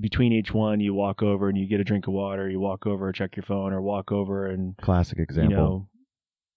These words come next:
Speaker 1: talk to your kids or walk over and do something. You know, I mean, that, that time right there is very easy to get distracted, right?
Speaker 2: Yeah.
Speaker 1: As opposed to,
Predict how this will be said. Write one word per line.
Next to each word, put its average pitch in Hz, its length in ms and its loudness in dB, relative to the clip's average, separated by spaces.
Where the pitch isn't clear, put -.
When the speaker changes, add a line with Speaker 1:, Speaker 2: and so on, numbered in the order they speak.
Speaker 1:
talk 101 200 -2
to 104 80 -4
your 101 80 0
kids 107 460 2
or 95 60 2
walk 101 300 0
over 101 180 0
and 98 80 0
do 95 100 0
something. - 300 -2
You 139 100 2
know, 120 140 6
I 110 60 2
mean, 107 220 -2
that, 113 300 -4
that 123 260 0
time 110 300 -2
right 98 200 -4
there 101 400 -2
is 101 180 -4
very 98 840 -2
easy 98 600 -4
to 101 100 -6
get 95 120 -4
distracted, 90 680 -6
right? 95 180 2
Speaker 2:
Yeah. 82 200 6
Speaker 1:
As 104 160 -2
opposed 107 420 0
to, 98 480 -6